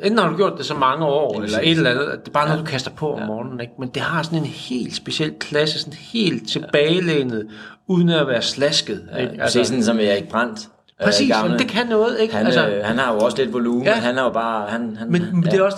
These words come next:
Speaker 1: det måde, altså, jeg kan godt lide den der, fordi jeg er ikke til at være sådan helt opskruet
Speaker 2: Nej, nej, nej.
Speaker 1: og helt, helt indknappet og alt sådan noget. Øhm, og der er jo også nogle ting omkring den måde, øh,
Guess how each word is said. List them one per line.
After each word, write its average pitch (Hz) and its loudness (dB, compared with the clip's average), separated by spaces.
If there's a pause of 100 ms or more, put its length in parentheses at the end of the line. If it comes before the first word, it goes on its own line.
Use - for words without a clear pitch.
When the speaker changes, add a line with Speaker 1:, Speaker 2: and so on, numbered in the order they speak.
(120)
Speaker 1:
det 196 -2
måde, 190 2
altså, 175 -6
jeg 170 -6
kan 220 2
godt 208 -8
lide 233 0
den 175 0
der, 151 2 (100)
fordi 160 -2
jeg 175 4
er - 6
ikke 180 2
til 175 0
at 147 4
være 127 2
sådan 131 -2
helt 170 4
opskruet 135 -2
Speaker 2:
Nej, - 4
nej, 120 4
nej. 120 4
Speaker 1:
og 135 4
helt, 156 2
helt 156 4
indknappet 127 0
og 110 0
alt 117 -4
sådan 120 -8
noget. 120 -2
Øhm, 98 -4 (680)
og 117 -4
der 135 2
er 135 2
jo 135 4
også 185 2
nogle 247 2
ting 185 2
omkring 147 0
den 147 2
måde, 139 2
øh, 143 0